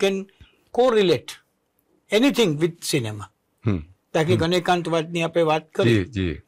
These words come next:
Speaker 1: તો ચાલો એને કેમ સમજાવવું છે?
Speaker 2: હમ, હમ.
Speaker 1: તો એમાં એક ફિલ્મનો સહયોગ મળ્યો છે. એટલે આપણે ખાસ તો આ વાત હું એટલા માટે કહું છું કે અમારા જે યુવાન દર્શક મિત્રો છે, એને બધું આપે કહ્યું એમ તરત જોઈએ છીએ.
Speaker 2: હમ, હમ.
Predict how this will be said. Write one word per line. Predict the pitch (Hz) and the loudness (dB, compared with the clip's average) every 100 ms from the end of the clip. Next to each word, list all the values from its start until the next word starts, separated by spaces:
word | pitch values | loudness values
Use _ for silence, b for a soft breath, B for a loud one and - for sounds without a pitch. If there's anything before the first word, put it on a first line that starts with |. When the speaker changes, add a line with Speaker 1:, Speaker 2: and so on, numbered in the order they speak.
| - | -2
Speaker 1:
તો | 202 | 0
ચાલો | 190 233 220 196 | 2 2 4 2
એને | 214 | 2
કેમ | 214 269 | 0 0
સમજાવવું | 190 170 151 139 127 123 | 0 0 2 2 0 -6
છે? | - 127 | -8 -2
Speaker 2:
હમ, | 117 107 95 82 | 0 -2 -6 -6
હમ. | 104 104 | -4 -2
Speaker 1:
તો | 85 | 0
એમાં | 311 247 208 | 0 2 2
એક | 151 | 0
ફિલ્મનો | - 170 147 | -2 -2 -2
સહયોગ | 127 139 127 117 107 | -6 -6 -6 -6 -8
મળ્યો | 110 110 | -14 -14
છે. | 107 - 95 _ _ - _ _ _ _ _ _ _ 160 | -14 -16 -18 _ _ -20 _ _ _ _ _ _ _ -12
એટલે | 156 196 196 _ _ | -2 -2 -4 _ _
આપણે | 156 - 180 | -4 0 -2
ખાસ | 175 180 165 | 0 -2 -2
તો | - | 2
આ | 202 | 4
વાત | 196 202 | 4 2
હું | 196 | 0
એટલા | 196 254 | -2 0
માટે | 233 185 | 0 -2
કહું | 156 147 | -4 -6
છું | 139 185 | -6 -8
કે | 160 | -6
અમારા | 180 180 202 | -4 -2 0
જે | 190 | 0
યુવાન | 147 156 185 220 226 | 0 0 2 2 2
દર્શક | 165 165 - - | 0 -2 -2 -8
મિત્રો | 143 139 - 123 | -8 -10 -6 -8
છે, | - 120 - _ _ b b b b b _ _ | -8 -16 -20 _ _ b b b b b _ _
એને | 208 233 247 | 0 2 2
બધું | 214 196 240 233 - | 2 2 2 0 0
આપે | 180 233 | 2 2
કહ્યું | 226 240 226 | 0 0 0
એમ | |
તરત | 185 233 226 | 2 2 2
જોઈએ | 151 147 139 131 110 | 2 0 2 0 -2
છીએ. | - 113 110 | -8 -8 -2
Speaker 2:
હમ, | 104 92 78 | 0 0 -6
હમ. | 76 107 - | -10 -12 -12